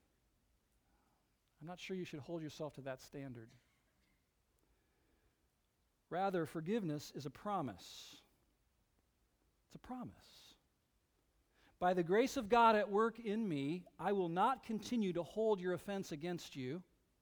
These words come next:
I will not keep rehearsing your offense in my imagination and stir up my anger all over again.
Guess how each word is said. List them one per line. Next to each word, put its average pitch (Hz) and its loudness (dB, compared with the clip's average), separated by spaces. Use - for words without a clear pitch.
I 190 4
will 208 6
not 240 4
keep 254 -2
rehearsing 226 0
your 214 4
offense 196 0
in 185 -2
my 214 4
imagination 208 2
and 156 -2
stir 202 -2
up 185 4
my 165 2
anger 165 -2
all 131 -2
over 123 -6
again. 120 -14